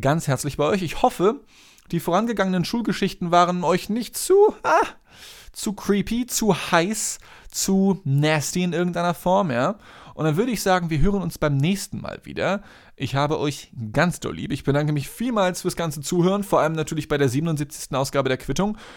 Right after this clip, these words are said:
Ihr könnt mir sagen, was das Jugendwort des Jahres zwanzig zwanzig geworden ist. Ich weiß nämlich gar nicht mehr. Vielen Dank an alle Mitmenschen und, äh, bis zum nächsten Mal.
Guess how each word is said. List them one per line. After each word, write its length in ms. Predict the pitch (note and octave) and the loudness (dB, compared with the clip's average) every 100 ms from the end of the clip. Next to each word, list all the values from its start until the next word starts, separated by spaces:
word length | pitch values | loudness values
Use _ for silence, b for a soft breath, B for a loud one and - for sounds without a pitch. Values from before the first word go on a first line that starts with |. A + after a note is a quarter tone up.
| B B B B - - | B B B B -6 -2
Ihr 100 | C#3 | 4
könnt 160 | A3 | 6
mir 120 | G3+ | 6
sagen, 280 | E3 F#3 F#3 | 4 4 4
was 140 | D#3 - | 2 2
das 300 | B2 - - | 0 0 -2
Jugendwort 460 | C#3+ E3 C#3+ C3+ | 0 2 2 0
des 140 | C3+ C3+ | 0 2
Jahres 280 | C3 C3+ | 2 0
zwanzig 280 | - C3+ C3 | -2 -2 -2
zwanzig 320 | C#3 C3 B2+ | -4 -4 -4
geworden 360 | - A#2 E3+ C#3 | 0 6 6 6
ist. 120 | A2 | -2
Ich 100 | G#2 | 2
weiß 220 | D3 F#3 | 6 6
nämlich 200 | C3 A#2 | 4 0
gar 140 | B2+ B2 | 0 -2
nicht 120 | A2 | 2
mehr. 280 | C#3+ B3 - B B B B B - | 2 2 -2 B B B B B -18
Vielen 200 | - G#3+ | -2 0
Dank 160 | G#3 G3 | 0 0
an 100 | F#3+ | -2
alle 320 | F#3 F#3 E3+ | 0 0 -2
Mitmenschen 680 | D3+ D#3 - E3 D#3+ - E3 B B B B _ | -4 -6 -4 -6 -6 -8 -10 B B B B _
und, 320 | C#3+ C#3+ C#3 | 0 0 0
äh, 280 | C3 B2+ B2+ - _ - | 0 0 -2 -8 _ -8
bis 180 | D#3 | -8
zum 140 | - A#2+ | -4 -2
nächsten 320 | B2 - A#2+ | -2 -4 -4
Mal. 320 | A2+ A2+ A2+ | -2 -2 -4